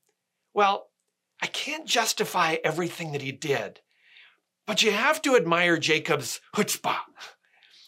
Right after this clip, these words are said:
Look how hard he worked for that birthright." But Jacob is never commended for all of his schemes and plans to get the blessing.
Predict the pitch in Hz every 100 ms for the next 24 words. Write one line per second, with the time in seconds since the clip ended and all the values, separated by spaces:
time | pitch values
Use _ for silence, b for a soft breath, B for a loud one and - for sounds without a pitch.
0 | B B 208 - 370 262 240 359 370 226
1 | 202 - 175 185 190 160 254 214 180 147
2 | 117 - _ _ _ - b b b b
3 | b b b _ _ _ _ _ _ 175
4 | 196 - 233 269 403 247 185 190 180 175
5 | 170 156 151 151 143 135 - 131 127 151
6 | 135 139 135 - - 147 147 143 135 113
7 | 113 143 131 127 123 - 131 - 113 113
8 | 101 - 98